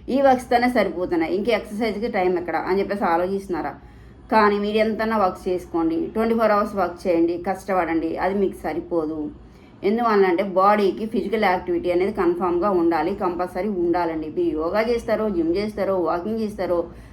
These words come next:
స్విమ్మింగ్ చేస్తారో, ఏదైనా సరే అండి, ఏదో ఒకటైతే పెట్టుకోండి. కంపల్సరీ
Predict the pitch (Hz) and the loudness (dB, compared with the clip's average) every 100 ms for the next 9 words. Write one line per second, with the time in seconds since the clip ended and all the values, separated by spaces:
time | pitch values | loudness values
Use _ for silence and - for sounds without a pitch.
0 | - 285 277 262 220 208 190 180 180 220 | -4 -4 0 0 2 0 0 2 2 6
1 | 254 226 240 247 247 185 175 165 165 156 | 6 6 0 0 2 2 2 2 0 -2
2 | - - - - 262 254 220 196 190 226 | -12 -20 -10 6 6 8 4 2 -2 -4
3 | 220 180 - 170 160 156 - 214 214 214 | -2 -4 -2 -2 -2 -4 -2 0 0 -2
4 | 208 240 | -2 0